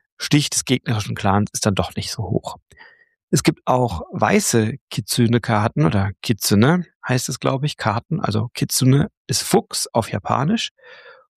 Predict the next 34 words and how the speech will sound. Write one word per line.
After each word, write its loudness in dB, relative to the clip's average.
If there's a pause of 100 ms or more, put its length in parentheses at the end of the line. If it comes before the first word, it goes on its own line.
Und 2
da -2
vertauschen -2
wir 0
die -2
Farben 0
aller 0
Zahlenkarten -2
im 2
Stich. -4
Alles, 0
was 0
orange -2
ist, -6
ist -6
jetzt -8
blau. 2 (380)
Und 0
alles, 2
was -2
blau 2
ist, -6
ist -6
orange. -2
Also -2
es -8
kann -2
sein, 2
ich -4
spiele -4
eine 0
hohe 4 (460)
orangene 0
Karte. 0